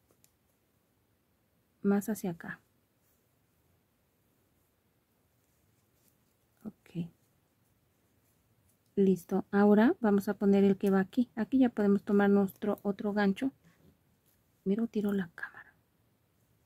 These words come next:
Uno se concentra en el tejido y <laughs> no, no, no vemos que estamos casi tirando la cámara. Ok, tú vas a acomodar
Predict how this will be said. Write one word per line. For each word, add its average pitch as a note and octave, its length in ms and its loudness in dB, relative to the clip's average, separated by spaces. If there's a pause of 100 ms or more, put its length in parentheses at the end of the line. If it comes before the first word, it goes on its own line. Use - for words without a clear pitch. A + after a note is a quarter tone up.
(640)
Uno G#3+ 180 4
se A3 120 -2
concentra G3 460 -2
en G#3+ 60 0
el G3 120 0
tejido G3+ 280 0
y G#3 40 6
<laughs> - 0 -
no, F#3 100 2 (140)
no, - 380 2 (460)
no G#3+ 140 8
vemos G#3+ 240 6
que G#3 60 -2
estamos G3 360 0
casi G3 260 -6
tirando F#3 360 2
la F3+ 140 -2
cámara. G3 360 -16 (180)
Ok, F#3+ 240 -4 (160)
tú A3+ 100 -2
vas B3 180 4
a C#4 40 4
acomodar G#3 500 2